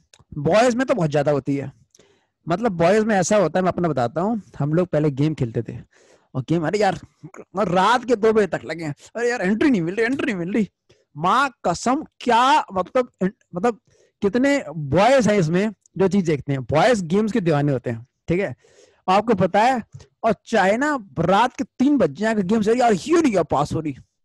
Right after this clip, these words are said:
कितने agree करते हैं लौंडे, कितने लौंडे हैं भाई, Type, अ, बॉयज in the comment section,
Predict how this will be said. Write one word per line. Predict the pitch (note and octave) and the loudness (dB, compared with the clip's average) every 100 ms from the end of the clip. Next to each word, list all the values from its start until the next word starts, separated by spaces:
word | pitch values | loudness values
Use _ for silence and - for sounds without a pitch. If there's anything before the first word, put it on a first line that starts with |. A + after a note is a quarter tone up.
| _ _ _ | _ _ _
कितने | A3 G#3+ C4+ B3+ | -2 -2 -2 -2
agree | G3 G#3+ | 0 0
करते | G#3 F3+ F#3 | 0 -2 -2
हैं | E3+ | -2
लौंडे, | D#3+ D#3 F3+ F#3+ _ - | 0 0 -2 -4 _ -8
कितने | F#3+ D#3 | -2 2
लौंडे | G#3+ A3 B3 | 2 2 2
हैं | A#3+ | 2
भाई, | G3 | 0
Type, | D#3 F3 G3 F3 - D#3 C#3+ D#3+ - _ _ | 0 0 0 -2 -10 -10 -2 -2 -2 _ _
अ, | D3+ | -2
बॉयज | D3+ C#3 G3+ A#3 | 0 2 2 2
in | A3+ | 2
the | G#3 | 0
comment | E3+ F3 | 0 0
section, | D3 C#3 C#3+ | -2 -4 -6